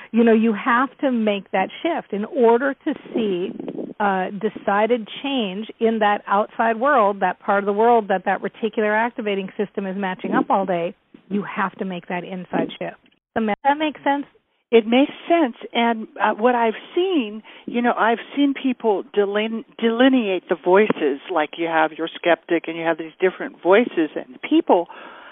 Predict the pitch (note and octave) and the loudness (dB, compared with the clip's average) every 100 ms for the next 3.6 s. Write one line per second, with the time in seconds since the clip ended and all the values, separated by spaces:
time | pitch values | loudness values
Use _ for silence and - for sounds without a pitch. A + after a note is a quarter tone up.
0 | - - A#3 F#3+ F3+ - - - _ - | -6 2 2 2 -8 -20 -20 -20 _ -2
1 | A#3 G#3 - - F4+ E4+ A#3 C#4+ C#4 G3 | -2 -2 -4 4 6 6 6 4 4 2
2 | F#3 E3+ E3+ - - C4 C#4+ D4 B3+ G#3+ | 2 0 -4 -10 -4 0 2 2 0 -2
3 | - G#3+ - A3 E3 | -2 -2 -2 -6 -6